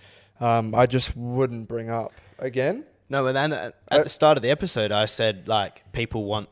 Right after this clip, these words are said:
Speaker 2: the sex and stuff, and I said, "It's not really, like"
Speaker 1: Yeah, I just
Speaker 2: "what we're
Speaker 1: wouldn't
Speaker 2: doing anymore."
Speaker 1: It's not, it's not even that, though. It's just, like, um, yeah, like, that person isn't here. I can't, I'm not gonna speak about them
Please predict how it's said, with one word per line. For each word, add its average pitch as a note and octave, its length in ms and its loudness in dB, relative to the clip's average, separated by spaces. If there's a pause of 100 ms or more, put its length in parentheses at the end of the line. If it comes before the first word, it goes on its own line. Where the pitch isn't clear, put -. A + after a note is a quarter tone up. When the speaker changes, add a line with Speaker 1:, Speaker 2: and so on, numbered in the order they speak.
Speaker 2:
the G#2 100 -8
sex - 340 -2
and B2+ 120 -4
stuff, - 220 -8
and G#2+ 100 -2
I G#2 40 -4
said, G#2+ 200 -4
"It's - 160 -8
not C3+ 140 -2
really, A2+ 240 -2
like" F#2+ 180 -6 (1200)
Speaker 1:
Yeah, A#2+ 240 2
I C3 120 6
just D3 260 0
Speaker 2:
"what B2 180 2
we're D3+ 60 8
Speaker 1:
wouldn't C3 160 0
Speaker 2:
doing B2 220 -2
anymore." F2+ 380 -12 (440)
Speaker 1:
It's - 180 -8
not, A3+ 220 6
it's F#3 300 -8
not C4 120 2
even C3+ 300 0
that, C#3+ 320 2
though. D3 100 4
It's C3+ 180 2
just, - 280 0
like, C#3 480 6 (600)
um, A2 520 -4 (1500)
yeah, D3 180 6
like, B2 180 6
that D#3+ 160 8
person D3 340 2
isn't A#2+ 280 -6
here. B2+ 440 -2 (120)
I C3 160 0
can't, B2+ 460 -2 (220)
I'm C#3 220 -2
not C3+ 160 -4
gonna A2+ 480 0
speak C3 360 0
about A#2 340 0
them B2 420 0